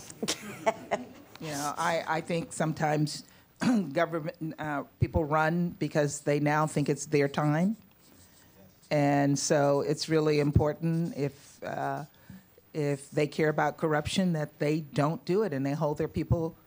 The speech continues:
accountable. They start from day one holding, uh, their people accountable. Uh, what I find happening is everybody looks back. So the last government did it, and they spent all their time trying to go after the last government,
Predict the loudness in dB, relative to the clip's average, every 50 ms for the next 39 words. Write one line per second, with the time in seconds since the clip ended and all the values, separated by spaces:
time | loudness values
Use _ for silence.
0 | _ _ _ _ -14 -8 -4 0 0 2 2 0 0 -2 -6 -2 -2 -2 -2 -2
1 | -4 0 2 2 2 0 -2 -4 -2 -2 -2 -2 0 0 2 4 4 2 2 2
2 | 0 2 2 2 0 0 0 -2 -2 -2 -8 -20 -20 -20 -20 -6 -2 0 0 0
3 | 0 0 -2 -2 0 -2 -2 -4 -4 -6 -6 -6 -4 -2 -2 -4 -2 -2 -4 -2
4 | 0 -2 -2 -2 -4 -6 -6 -6 -10 -14 -12 -12 -10 -4 -2 -2 0 0 -2 -4
5 | -6 -8 -8 -14 -20 _ -20 -20 -20 -20 -20 -20 -16 _ -6 -4 -4 -4 -2 0
6 | 0 2 2 0 2 2 2 2 2 2 2 0 0 2 2 2 2 2 0 -2
7 | -2 0 0 0 -2 -2 -4 -2 -2 0 0 0 2 0 2 2 0 0 -2 -4
8 | -6 -4 -2 -2 -2 -6 -10 -10 -4 -4 -4 -4 -2 0 2 2 2 2 0 -2
9 | -2 -2 0 0 0 0 -2 -2 0 0 2 2 0 -2 -2 -2 -4 -4 -4 -4
10 | -2 -2 0 0 0 0 0 -2 -2 -4 -4 -4 -2 -2 -2 -2 -4 -6 -8 -14
11 | -20 -20 -20 _ -4 -2 0 0 0 0 2 2 2 2 0 -2 -4 -8 -8 -6
12 | -4 -2 -2 -2 -2 -4 -6 -4 0 2 2 2 0 -2 -4 -4 -2 -2 -2 -2
13 | -2 -4 -4